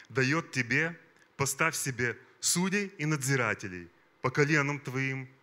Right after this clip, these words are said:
чтобы они судили народ судом праведным. Не извращай закона, не смотри на лица и не бери даров, ибо дары ослепляют глаза мудрых и превращают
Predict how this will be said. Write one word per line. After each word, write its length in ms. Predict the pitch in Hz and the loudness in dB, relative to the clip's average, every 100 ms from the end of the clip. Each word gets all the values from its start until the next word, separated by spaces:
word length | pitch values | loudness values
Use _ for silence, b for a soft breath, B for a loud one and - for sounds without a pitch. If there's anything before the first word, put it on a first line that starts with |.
| - | -8
чтобы 280 | - 127 127 | -2 -2 0
они 180 | 135 165 | 0 0
судили 440 | 196 202 170 190 | 0 0 0 0
народ 440 | 180 160 165 185 - B B B _ | 0 0 0 -2 -6 B B B _
судом 480 | - - 127 135 139 | -2 -2 2 0 0
праведным. 720 | 135 156 175 120 95 90 82 - _ _ _ _ _ _ _ B | 0 4 4 4 -4 -10 -14 -18 _ _ _ _ _ _ _ B
Не 200 | - 156 | 0 4
извращай 500 | 175 180 202 - 220 | 4 4 4 4 4
закона, 560 | 196 202 196 170 113 90 90 _ _ _ _ - | 2 -2 0 0 0 -6 -14 _ _ _ _ -4
не 120 | 143 | -2
смотри 360 | 139 139 135 120 | 0 0 0 0
на 100 | 117 | 2
лица 440 | 139 185 - 90 - b | 0 -2 -4 -8 -12 b
и 100 | 123 | 0
не 100 | 135 | 0
бери 300 | 120 120 120 | 2 2 2
даров, 340 | 123 156 120 - - _ _ _ B B B | 0 0 -2 -6 -20 _ _ _ B B B
ибо 240 | 143 139 | 2 4
дары 340 | 135 185 240 - - | 4 2 0 -4 -4
ослепляют 760 | - 147 151 156 185 196 156 | -4 -2 -4 0 2 2 0
глаза 460 | 113 143 139 151 117 | 0 0 2 0 0
мудрых 640 | 110 170 226 170 101 - - _ _ _ _ | 0 0 0 -2 -4 -8 -20 _ _ _ _
и 80 | 143 | -6
превращают 800 | - 123 107 113 - 180 202 | -2 -2 0 -2 0 0 -2